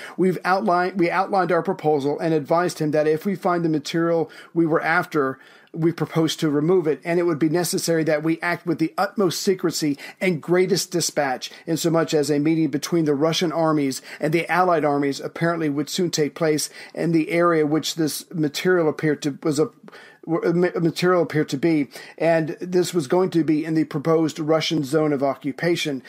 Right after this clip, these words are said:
As you can imagine, the G two people were not very happy about this,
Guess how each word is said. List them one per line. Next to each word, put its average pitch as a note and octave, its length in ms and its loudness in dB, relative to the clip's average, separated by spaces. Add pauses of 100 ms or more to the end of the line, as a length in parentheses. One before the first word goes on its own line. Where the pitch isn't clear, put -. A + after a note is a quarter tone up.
(400)
As D#3+ 180 0
you F3 80 2
can E3 120 0
imagine, D#3+ 440 2
the D3 100 0
G E3 240 0
two F#3 260 -4
people D3+ 320 0
were D3 140 2
not D3+ 300 0
very D3+ 260 0
happy D#3 320 -2
about C#3+ 280 0
this, D3 200 -2